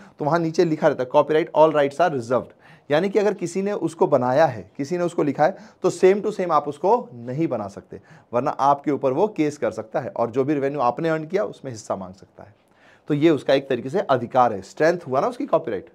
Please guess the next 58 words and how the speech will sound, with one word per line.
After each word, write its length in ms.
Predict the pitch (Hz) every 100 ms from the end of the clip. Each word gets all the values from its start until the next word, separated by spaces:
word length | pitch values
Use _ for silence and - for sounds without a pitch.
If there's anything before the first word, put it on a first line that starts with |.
| 107
जो 140 | 135
उसने 240 | 127 151 196
लिखा। 360 | 131 123 107 - _ _ _ 120
गुडविल 400 | 131 170 190 202
यानी 200 | 175 175
कि 80 |
आपकी 220 | 180 175 202
शाख, 460 | - 147 107 - - _ _ _ _
जैसे 180 | 135 175
कई 200 | 180 175
लोग 160 | 196 180
होते 240 | 180 185
हैं 80 | 151 _
धोनी 280 | 127 190 214
जी 140 | 175
को 100 | 180
देखने 280 | 156 139 139
के 60 | 131
लिए 100 | 107
आते 180 | 92
हैं, 100 | 90 _ _ _
तो 40 | 127
धोनी 260 | 131 147
जी 140 | 156 165
की 100 | 165
क्या 140 | 165
है, 100 | 170
एक 120 | 220
शाख 480 | - - 143 113 -
है। 80 | - _ _ -
भाई 100 | 110
मारते 320 | 131 107 101 113
तो 100 | 127
छक्के 280 | 131 131 170
सब 220 | 202 196
हैं, 60 | 156
लेकिन 220 | 113 127
धोनी 360 | 98 98 131 202
जी 120 | 180
जब 160 | 170
छक्का 260 | 170 131 131
मारते 260 | 120 127 127
तो 120 | 113 98
आय 100 | 98
हाय 220 | 92 95
लगता 320 | 95 98 _
है। 100 | 101 _ _ _ _ _ _ _
जैसे 160 | 110 123
मेरे 220 | 120 131
लिए 120 | 147
फेवरेट 280 | 139 131 135
रोहित 180 | 135 139
शर्मा 240 | 143 139
है, 80 | 131
तो 100 | 123
रोहित 180 | 139 175
शर्मा 200 | 175 175
जब 200 | 170